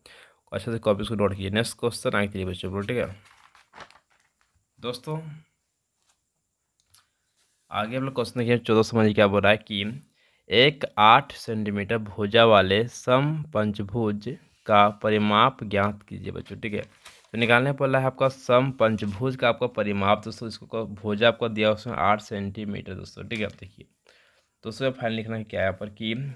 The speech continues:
समपंचभुज का परिमाप दोस्तों, ठीक है। तो क्वेश्चन से हम लोग को आंसर लिखना है, ऐसे दिमाग में घर से क्वेश्चन आंसर नहीं लिखना है, लिखना है समपंचभुज। तो समपंचभुज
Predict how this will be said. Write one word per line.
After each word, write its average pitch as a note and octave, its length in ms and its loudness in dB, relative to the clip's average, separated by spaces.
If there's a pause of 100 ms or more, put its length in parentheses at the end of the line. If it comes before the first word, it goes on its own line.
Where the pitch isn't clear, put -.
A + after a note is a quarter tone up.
(120)
समपंचभुज A#2 1200 -4 (960)
का A#2+ 160 6
परिमाप G#2 640 0
दोस्तों, G2 280 -10
ठीक C3+ 140 -6
है। D3 80 -4
तो B2+ 160 -10
क्वेश्चन C3+ 440 -4
से D#3+ 120 -6
हम C#3+ 60 -2
लोग C#3 80 -4
को C3+ 60 6
आंसर A#2 240 2
लिखना G2+ 280 -4
है, G2+ 80 0
ऐसे G#2+ 200 -6
दिमाग A#2 360 0
में A#2 260 -4 (160)
घर A2 160 -4
से A#2+ 140 -8
क्वेश्चन A2 400 -4
आंसर A2 220 -2
नहीं B2 100 -2
लिखना G2+ 200 -6
है, F#2 100 -8
लिखना G#2 140 -6
है A2 80 -6
समपंचभुज। G#2 880 -2 (100)
तो G#2 80 -12
समपंचभुज B2+ 400 -6